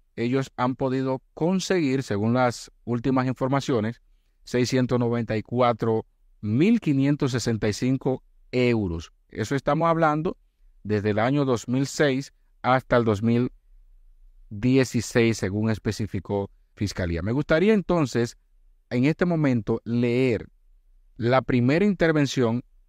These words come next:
o defensa que tuvo César Vidal en aquel entonces cuando se le acusaba sobre evas-, evasión de impuestos en España. Preste mucha atención porque luego de que veamos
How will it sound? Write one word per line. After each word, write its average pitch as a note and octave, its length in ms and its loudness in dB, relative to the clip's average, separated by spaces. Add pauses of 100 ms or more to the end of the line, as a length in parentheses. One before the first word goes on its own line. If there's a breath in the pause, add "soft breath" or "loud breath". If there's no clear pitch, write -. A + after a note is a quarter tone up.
(380)
o A2+ 160 0
defensa A#2+ 640 0
que G#2+ 140 -2
tuvo C#3+ 300 -2
César D3 380 -2
Vidal A#2 300 2
en A2 100 0
aquel A#2+ 280 -2
entonces A#2 640 -2 (440)
cuando A#2+ 380 2
se A#2+ 180 -2
le A#2 140 2
acusaba B2+ 680 -2 (300)
sobre A2+ 460 0
evas-, A2 340 0
evasión A2 500 0
de A2+ 120 2
impuestos G#2+ 800 -2 (140)
en G#2 260 2
España. F2+ 600 -4 (520)
Preste G3 340 2
mucha G3 280 0
atención F3 560 -2 (800)
porque B2+ 640 0 (800)
luego D#3 480 4
de G3+ 100 2
que D#3 160 0
veamos C#3 640 0